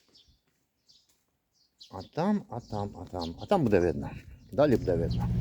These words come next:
Сьогодні у мене день, день походів і день поїздок. Зараз треба поїхати взяти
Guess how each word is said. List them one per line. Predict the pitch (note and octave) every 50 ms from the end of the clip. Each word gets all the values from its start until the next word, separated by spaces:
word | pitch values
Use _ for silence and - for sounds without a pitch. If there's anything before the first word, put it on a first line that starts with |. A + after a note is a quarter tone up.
| - - -
Сьогодні | B2 B2+ C3 B2+ C3+ C#3
у | C#3 C#3
мене | C3+ C#3 C#3 C3+ C3+ B2+
день, | B2+ C3+ C3+ C#3 C#3 C3+ B2 - - - - - - - - - - - - - - - - - - - - - - - - - - - - - - - - B2+
день | B2+ C3+ C3+ C3+
походів | - B2+ A#2+ - - - C#3+ D#3 D3+ C#3+ D3+ D3+ D3 C#3 - - - - - - - - - - - - - - - - - - - - - - - B2
і |
день | A#2 A#2+ C#3 D3 C#3+ B2+
поїздок. | B2+ C#3 C#3+ C#3 C3+ B2 G#2+ F#2+ - G2+ G2 - - - - - - - - - - - - - - - - - - - - - - - - - - - - - - - - - - - - - - - - - - - - - - - - - - - - - - - - -
Зараз | A2 A2+ A#2 A#2
треба | B2+ A#2+ A#2 A2+ A2+ A#2
поїхати | - A#2+ A#2+ A#2 A2+ A#2+ A2+ - B2 A#2
взяти | G#2+ G#2+ A2+ A2 G#2 - -